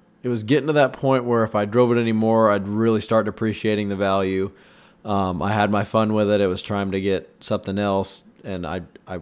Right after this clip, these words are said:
I regret it now. I wish I still had it. But, uh, I listed it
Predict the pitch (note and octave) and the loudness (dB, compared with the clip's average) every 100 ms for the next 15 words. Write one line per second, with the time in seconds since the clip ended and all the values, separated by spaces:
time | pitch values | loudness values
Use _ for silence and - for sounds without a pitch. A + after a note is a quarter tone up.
0 | - F#2 E2+ F#2 A2+ A2+ F#2+ G2 F#2 F#2+ | -12 -12 -10 0 4 4 2 -2 -2 0
1 | A2 - G2+ - - F#2+ F2+ E2+ E2+ - | 0 0 -4 -4 -4 -4 -2 -4 -6 -10
2 | _ _ - _ _ G2 G#2 F#2 - G2+ | _ _ -20 _ _ -2 0 0 -2 -2
3 | F2+ D2+ D2 - G2+ G#2 A#2 - A#2+ A#2+ | 0 0 -4 -4 -2 0 0 0 2 2
4 | - | -2